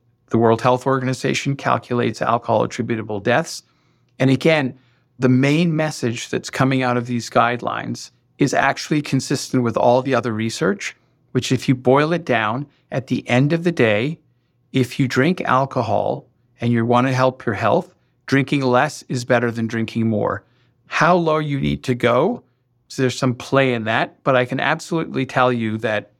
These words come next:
what is the most consistent finding in the literature that's been there for decades is that,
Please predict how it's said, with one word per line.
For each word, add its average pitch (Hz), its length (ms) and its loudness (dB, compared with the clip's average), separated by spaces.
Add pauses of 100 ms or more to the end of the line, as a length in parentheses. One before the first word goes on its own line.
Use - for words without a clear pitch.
(600)
what 131 180 4
is 120 140 -2
the 127 80 2
most 139 280 4
consistent 123 560 -4
finding 113 540 0 (400)
in 117 180 0
the 113 80 -2
literature 113 540 0
that's 107 240 -6
been 117 180 2
there 117 160 4
for 110 160 -4
decades 110 680 -2
is 120 180 -2
that, 110 280 2